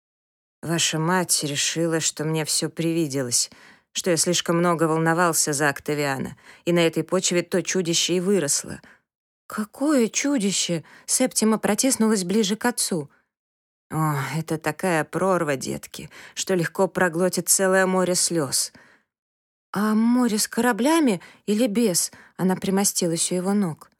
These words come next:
«Если корабли умеют плакать», Гракх вздохнул, «то и с кораблями». «А с пассажирскими или военными?» не унималась Септима.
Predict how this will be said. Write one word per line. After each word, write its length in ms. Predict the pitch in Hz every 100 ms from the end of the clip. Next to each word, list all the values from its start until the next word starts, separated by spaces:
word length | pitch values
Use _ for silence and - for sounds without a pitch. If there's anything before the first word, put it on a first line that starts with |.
| _ _ _ _ _ _ -
«Если 340 | - 156 -
корабли 560 | 151 151 151 143 151 165
умеют 520 | 156 151 143 135 -
плакать», 760 | - 151 175 170 - - - -
Гракх 360 | - 156 143 147
вздохнул, 640 | 147 139 139 - 143 131 - - - - _ _
«то 100 | -
и 80 | 170
с 140 | 151 -
кораблями». 720 | 151 143 160 170 - 151 - _ _ _ _ _ _ _ _ _ _ _ _ _ -
«А 200 | 220 240 -
с 120 | -
пассажирскими 840 | 226 220 247 359 466 - 233 214
или 140 | 220 240
военными?» 640 | 269 294 285 208 170 151 - -
не 140 | 202 220
унималась 420 | 233 240 208 220
Септима. 560 | 240 185 - 151 131